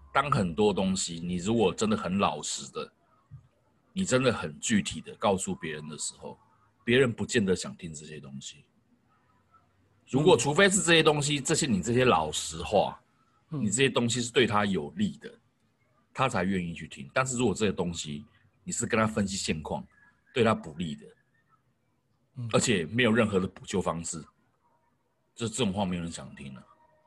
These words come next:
Speaker 2: 嗯。
Speaker 1: 就像我们刚刚讲的，我告-，我们，你如果今天跑去跟一个农夫说：“哎，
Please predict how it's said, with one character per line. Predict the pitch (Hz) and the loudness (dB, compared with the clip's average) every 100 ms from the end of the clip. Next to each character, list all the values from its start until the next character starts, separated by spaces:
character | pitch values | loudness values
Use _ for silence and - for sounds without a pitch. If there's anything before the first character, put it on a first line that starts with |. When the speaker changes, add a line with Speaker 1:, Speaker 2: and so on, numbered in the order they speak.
| _ _ _ _ - | _ _ _ _ -14
Speaker 2:
嗯。 | 135 | -8
Speaker 1:
就 | 123 | -2
像 | 123 | 0
我 | 110 | 2
们 | 90 | 0
刚 | 98 | -2
刚 | 98 | -2
讲 | 95 78 | -2 -6
的， | 71 65 | -8 -10
我 | |
告-， | 73 107 104 | -2 -2 -2
我 | 98 90 | -4 -2
们， | 98 98 | 0 0
你 | 101 | 0
如 | 117 | 0
果 | 110 | 0
今 | - 120 | -2 -2
天 | 117 | -2
跑 | 87 | -4
去 | 95 | -2
跟 | 98 | -2
一 | |
个 | 92 | -2
农 | 80 78 | -4 -8
夫 | 85 82 | -10 -10
说 | - 73 78 - _ _ _ _ | -8 -10 -10 -14 _ _ _ _
：“哎， | 104 92 | -6 -6